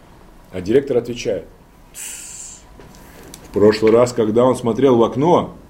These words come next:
к нам на счёт пришёл контракт в миллион баксов. Пускай смотрит спокойно». <laughs> Вот ответ на ваш вопрос, уважаемый Дмитрий. Жабу убить,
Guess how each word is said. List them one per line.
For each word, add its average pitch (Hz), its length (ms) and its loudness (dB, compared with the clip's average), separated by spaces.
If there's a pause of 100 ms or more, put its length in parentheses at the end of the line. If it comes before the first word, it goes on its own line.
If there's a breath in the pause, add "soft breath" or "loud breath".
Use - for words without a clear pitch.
(240)
к - 40 -16
нам 110 160 -4
на 120 100 0
счёт 151 240 -2
пришёл 135 260 0
контракт 131 400 0
в 139 40 -4
миллион 143 260 4
баксов. 143 360 0 (280)
Пускай 131 300 -6
смотрит 120 360 -6
спокойно». 90 500 -10 (960 loud breath)
<laughs> 139 80 -6 (1900 loud breath)
Вот 156 200 4
ответ 156 260 4
на 143 120 0
ваш 135 180 4
вопрос, 107 360 0
уважаемый 123 640 2
Дмитрий. 87 400 -12 (540)
Жабу 110 480 2 (100)
убить, 110 400 -8